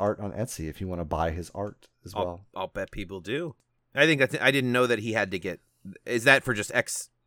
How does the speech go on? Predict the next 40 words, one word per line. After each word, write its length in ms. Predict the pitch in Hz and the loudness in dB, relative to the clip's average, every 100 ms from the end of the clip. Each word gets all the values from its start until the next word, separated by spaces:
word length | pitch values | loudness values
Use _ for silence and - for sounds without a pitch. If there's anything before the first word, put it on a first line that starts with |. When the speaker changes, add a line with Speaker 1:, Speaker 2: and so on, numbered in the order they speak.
| _ | _
Speaker 2:
fel, 280 | - 127 131 | -4 -2 0
or 160 | 113 110 | 2 2
his 240 | 110 123 | 2 2
specific 680 | - - 101 117 - 95 - _ _ _ _ _ | 0 -6 -4 -4 -4 -6 -10 _ _ _ _ _
case 360 | - 120 98 - | -2 0 0 -4
is 120 | 95 | -6
a, 360 | 95 85 80 - _ _ | -4 -4 -4 -10 _ _
you 140 | 95 | -10
need 160 | 92 85 | -8 -8
to 80 | 85 | -8
get 140 | 87 | -8
a 60 | 85 | -6
judge 320 | 95 85 - | -4 -6 -8
to 80 | - | -10
sign 260 | 92 87 | -8 -6
off 180 | 85 87 | -8 -6
on 100 | 90 | -6
making 320 | 87 87 85 | -6 -6 -6
money 320 | 82 80 82 87 | -4 -6 -6 -8
kind 160 | 92 87 | -8 -8
of 100 | 87 | -8
thing? 280 | 87 87 - | -8 -10 -6
Speaker 1:
I, 140 | 127 120 | -4 0
I 200 | 127 135 | 6 10
don't 240 | 123 110 95 | 10 10 8
know. 400 | 95 113 123 135 | 6 6 4 0
I, 280 | 117 - 110 | -4 -4 -2
I 60 | 104 | 0
mean, 260 | 101 95 | 0 0
Speaker 2:
Okay. 320 | 95 92 90 92 - | 0 0 -2 -8 2
Speaker 1:
I 140 | 123 | 6
imagine 340 | 127 120 110 110 | 8 6 4 2
it 120 | 104 | 2
could 180 | 127 107 | 2 4
be 160 | 110 | 2
partially 480 | - 113 107 110 104 | 4 4 4 4 2
because 720 | 92 95 - 98 90 - - - _ _ - | 2 0 2 0 -2 -6 -8 -14 _ _ -10
he 260 | 104 101 | -4 -2
was 400 | 95 92 85 - | 0 -2 -4 -8
released 800 | 95 92 87 92 120 - - - | -4 -4 -2 -2 -2 -4 -8 -10